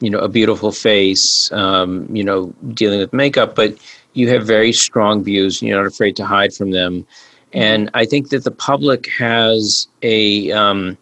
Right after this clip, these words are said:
Speaker 1: innate, um, aversion to injustice. And,
Speaker 2: Mm-hmm.
Speaker 1: and when you see injustice, I mean, you have the ability, you know, through your, uh, platform to really say something very important and, and,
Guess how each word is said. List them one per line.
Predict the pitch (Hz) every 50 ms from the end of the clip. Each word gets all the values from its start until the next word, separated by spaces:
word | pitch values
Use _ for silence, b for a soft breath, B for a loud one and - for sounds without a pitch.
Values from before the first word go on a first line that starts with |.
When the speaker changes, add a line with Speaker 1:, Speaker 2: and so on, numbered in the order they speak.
| b b b b b b b b b _ _ _ _ _ _ _ _ _ -
Speaker 1:
innate, | 131 127 113 113 113 120 123 135 139 135 139 _ _ _ _ _ _ _ -
um, | - 113 107 104 104 101 98 98 98 98 95 98 - _ _ _ _ _ _ _ -
aversion | 147 110 101 113 127 127 139 147 135 131 147 131 110
to | - 135 117
injustice. | 123 110 104 - 107 120 139 143 - - - 85 - - - - - _ _ _ _ -
And, | 117 110 117 117 -
Speaker 2:
Mm-hmm. | - 123
Speaker 1:
and | 117 110
when | 113 110 110
you | 110 107
see | - - 131 135 143
injustice, | 143 123 104 107 104 98 95 90 - - - 104 95 92 - - - - b b b b b b b b b b b
I | - 127
mean, | 110 110 110 110
you | 110 123 113
have | 117 117 113 104
the | 117 110
ability, | 101 95 110 107 110 117 117 113 104 104 95 95 98 95 95 95 - -
you | - 120 104
know, | 101 101
through | 95 - - 110 98
your, | 98 98 101 101 98 98 98 95 95 90 - b b b b b b b b b b b -
uh, | - 110 98 95 92
platform | - - 123 120 127 135 - - 113 101 -
to | - 104
really | 101 101 98 95
say | - - 113 101
something | 95 - 107 95 - 101 98 92
very | 101 98 95
important | 95 92 90 - - 104 101 95 101 95
and, | 92 90 90 90 - -
and, | 104 95 92 90 92 92 -